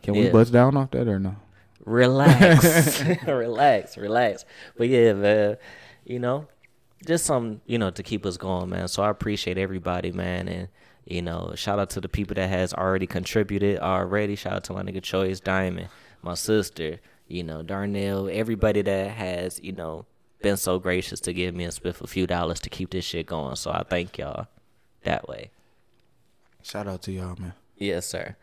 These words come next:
Speaker 2: But yeah, Spiff Lord, man, since we on our grown man shit, man, tell me s-, tell me some grown man business, man. What,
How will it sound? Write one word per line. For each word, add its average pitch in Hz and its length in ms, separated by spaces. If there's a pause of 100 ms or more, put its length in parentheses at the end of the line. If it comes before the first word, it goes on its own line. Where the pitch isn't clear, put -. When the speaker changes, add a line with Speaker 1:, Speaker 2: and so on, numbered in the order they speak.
(240)
Speaker 2:
But 113 220
yeah, 120 200
Spiff 98 340
Lord, 92 240
man, 90 180
since 110 220
we 135 80
on 107 120
our 92 120
grown 95 320
man 90 260
shit, 92 320
man, 92 220
tell 120 200
me 117 120
s-, 107 240
tell 185 160
me 165 80
some 123 180
grown 104 320
man 98 240
business, 90 420
man. 90 200
What, 131 180